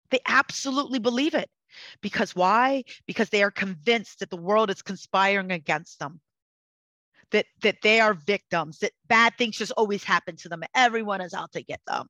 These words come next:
So that's what they tune their eye to. You will see whatever you want to see. So that's what I'm saying about,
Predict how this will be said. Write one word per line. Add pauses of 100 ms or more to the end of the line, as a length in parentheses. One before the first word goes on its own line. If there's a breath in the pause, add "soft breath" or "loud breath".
(520 soft breath)
So
that's
what
they
tune
their
eye
to.
You
will
see
whatever
you
want
to
see. (1040 loud breath)
So
that's
what
I'm
saying
about,